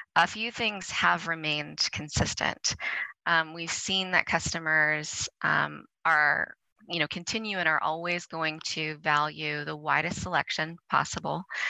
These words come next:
low prices, and fast, convenient delivery. Um, and so when we think about, uh, what that means for small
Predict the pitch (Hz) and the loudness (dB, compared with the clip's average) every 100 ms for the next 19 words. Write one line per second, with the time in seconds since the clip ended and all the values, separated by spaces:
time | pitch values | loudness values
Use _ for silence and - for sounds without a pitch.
0 | - - - 170 180 170 175 - 147 - | -2 -4 -10 -6 0 0 0 0 0 -2
1 | 165 - - - _ - 160 - 147 147 | -4 -4 -8 -10 _ -2 -2 0 2 2
2 | - - 151 147 147 143 - 143 143 - | 0 -8 -8 -6 -4 -6 -6 -6 -2 0
3 | - - - - - - - - - 170 | 2 0 -4 -6 -4 -4 -6 -10 -2 2
4 | 165 156 147 - - 175 165 160 - 175 | 2 0 -6 -12 -4 0 0 -2 -4 -4
5 | 160 156 156 - 240 240 180 147 147 - | -2 -6 -4 -2 -2 -2 2 4 4 2
6 | - - - - - 156 151 147 - 165 | -2 -2 -2 -4 0 2 4 2 -4 -2
7 | 165 - 160 170 170 - 170 156 156 - | -2 -2 0 2 2 0 -6 -6 -6 -8
8 | - 156 151 - 151 | -2 0 0 0 -2